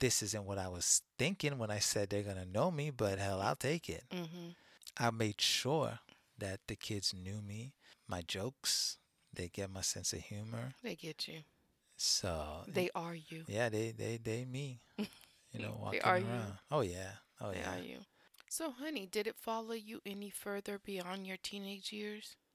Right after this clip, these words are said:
Speaker 1: Uh, not having my dad around?
Speaker 2: Mm-hmm.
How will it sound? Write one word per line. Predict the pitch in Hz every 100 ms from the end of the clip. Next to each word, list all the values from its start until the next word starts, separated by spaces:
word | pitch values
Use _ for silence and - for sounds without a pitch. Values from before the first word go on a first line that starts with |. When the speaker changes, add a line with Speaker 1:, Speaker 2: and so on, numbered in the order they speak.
| _ _ _ _ _ -
Speaker 1:
Uh, | 107 101
not | 107 117
having | 107 107 110
my | 98
dad | 98 98 120
around? | 135 151 165
Speaker 2:
Mm-hmm. | 202 175 196 196